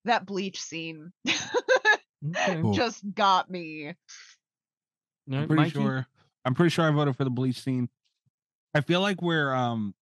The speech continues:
Speaker 3: reaching dangerous territory in two ways here. Also, I wanna mention the fact that we had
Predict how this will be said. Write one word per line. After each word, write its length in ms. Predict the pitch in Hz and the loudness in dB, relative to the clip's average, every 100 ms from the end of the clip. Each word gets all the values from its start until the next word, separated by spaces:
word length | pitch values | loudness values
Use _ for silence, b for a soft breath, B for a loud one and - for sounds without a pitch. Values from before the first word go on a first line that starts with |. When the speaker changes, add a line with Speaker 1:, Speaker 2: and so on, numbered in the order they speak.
| _ _ _ _ | _ _ _ _
Speaker 3:
reaching 400 | 127 156 - 143 | -2 -2 0 -2
dangerous 440 | 127 127 123 123 - | -2 -2 -4 -6 -6
territory 520 | 120 117 120 113 110 | -6 -6 -4 -4 -4
in 80 | 104 | -4
two 180 | 120 | -4
ways 240 | 113 107 101 | -4 -4 -6
here. 140 | 107 - | -8 0
Also, 260 | 180 185 | 2 4
I 40 | 156 | 2
wanna 160 | 147 | 2
mention 400 | 127 127 - 117 - _ _ - | 2 2 2 0 -2 _ _ -4
the 80 | 135 | -2
fact 320 | - 160 - | 0 -2 -2
that 120 | 180 | -2
we 100 | 170 | 0
had 320 | 156 147 139 | 0 0 -2